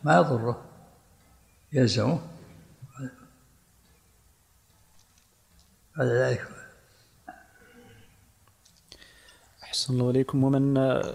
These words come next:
Speaker 2: من قاتل دفاعاً عن وطنه فقط بهذه النية؟
Speaker 1: ها؟
Speaker 2: من قاتل دفاعاً عن وطنه بهذه النية؟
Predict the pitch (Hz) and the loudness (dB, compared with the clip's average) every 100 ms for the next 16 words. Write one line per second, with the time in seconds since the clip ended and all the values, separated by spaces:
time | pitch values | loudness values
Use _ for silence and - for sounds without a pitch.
0 | 151 131 131 - 143 131 123 117 - 135 | 0 2 4 8 8 8 6 4 4 4
1 | 123 117 117 117 131 117 113 95 - - | 4 2 2 2 2 2 2 0 -6 -6
2 | - 117 117 110 110 107 110 110 117 127 | -2 0 2 2 2 2 2 2 2 0
3 | - - 151 160 180 175 - - - - | -4 -8 0 4 4 2 -8 -16 -16 -4
4 | 120 117 135 127 123 113 113 - 127 117 | -2 4 6 6 6 6 4 2 4 4
5 | 113 113 127 113 113 120 - - - _ | 4 6 6 6 4 2 -4 -20 -20 _
6 | _ - _ - 110 120 110 113 120 113 | _ -20 _ -4 0 2 2 2 2 2
7 | 127 | -2